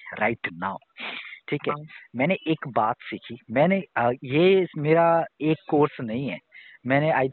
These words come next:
Speaker 1: think, अभी तक कम से कम फिफ्टी प्लस कोर्सेज ले चुका हूँ अभी तक, right now, अभी तक।
Speaker 2: ये तो I think
Speaker 1: हाँ, मैं हर रिलेटेड कोर्सेज देखता हूँ कि जो अपनी फील्ड में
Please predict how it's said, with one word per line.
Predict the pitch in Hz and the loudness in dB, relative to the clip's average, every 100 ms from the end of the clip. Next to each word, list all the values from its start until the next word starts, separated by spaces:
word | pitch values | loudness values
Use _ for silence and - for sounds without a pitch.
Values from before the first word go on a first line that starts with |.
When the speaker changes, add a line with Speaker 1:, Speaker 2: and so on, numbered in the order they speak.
| - | -2
Speaker 1:
think, | 151 - 147 147 143 - - - | -4 0 2 2 0 -4 -20 -4
अभी | 127 113 165 170 | -2 0 0 0
तक | 165 151 - - 151 - | 0 -2 -6 -4 -2 -2
कम | 135 | -4
से | - 143 | -2 -2
कम | 143 139 143 - - _ _ - | 0 -2 -4 -12 -20 _ _ -2
फिफ्टी | 185 - 202 180 | -2 0 0 0
प्लस | 151 160 - - | 0 -2 -4 0
कोर्सेज | 139 131 156 139 113 | 0 0 -6 -6 0
ले | 120 143 | 2 2
चुका | - 113 104 | 0 -4 -4
हूँ | 92 104 104 117 | -4 -8 -8 -6
अभी | 110 117 | -4 -6
तक, | - - - | -8 -12 -6
right | 113 110 110 101 | 0 0 -2 -8
now, | 92 - | -8 -8
अभी | 113 110 120 | -8 -6 -6
तक। | - 185 | -6 -4
Speaker 2:
ये | 247 | -4
तो | 262 262 254 | 0 0 0
I | |
think | 233 220 185 160 _ _ _ _ _ _ _ - | -2 -4 -4 -8 _ _ _ _ _ _ _ -12
Speaker 1:
हाँ, | - 120 110 85 120 | -2 -2 -2 -8 -10
मैं | 143 214 254 240 | 0 2 2 0
हर | 170 214 208 | -2 -2 -2
रिलेटेड | 185 185 190 190 - 190 | 0 2 2 2 0 -2
कोर्सेज | 185 175 - 175 143 | 2 0 0 0 2
देखता | 135 - | 2 0
हूँ | 120 98 - - - - - | -2 -6 -12 -12 -10 -8 0
कि | 185 185 185 - - - - - - - - | 2 2 -2 -8 -20 -20 -20 -20 -20 -12 -8
जो | 120 156 | 0 0
अपनी | 156 185 | 0 -4
फील्ड | 170 156 165 170 | 0 0 2 0
में | 165 | 0